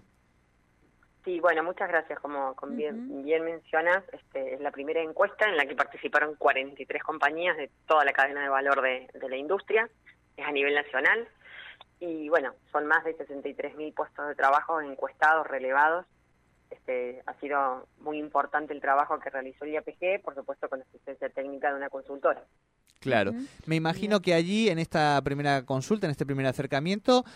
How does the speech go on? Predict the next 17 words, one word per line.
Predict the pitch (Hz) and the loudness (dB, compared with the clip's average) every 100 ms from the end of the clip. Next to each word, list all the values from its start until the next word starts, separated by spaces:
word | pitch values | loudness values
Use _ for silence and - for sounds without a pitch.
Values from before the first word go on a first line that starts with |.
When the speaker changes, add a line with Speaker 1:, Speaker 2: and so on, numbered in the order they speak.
| - | -8
Speaker 3:
debe | 139 151 151 | 4 6 8
haber, | 147 160 180 - | 8 6 4 0
eh, | 127 | 0
miradas | 127 151 170 165 139 - | 2 4 6 6 2 2
o | 127 117 113 - | 6 10 8 8
prácticas | 143 160 165 156 135 | 4 4 0 0 0
disímiles, | 113 120 - 285 165 110 107 - | 0 -2 2 2 2 2 0 0
eh, | 110 110 | 0 2
hacia | 107 - | 0 0
el | 117 | -2
interior | 113 113 117 127 135 | -2 0 2 4 4
de | 127 | 4
las | 113 | 0
distintas | 113 - 131 127 117 | -2 -6 -2 -2 -2
empresas | 113 113 151 151 | -4 0 2 2
en | 123 104 | -2 -2
relación | 107 104 127 123 | 0 0 2 2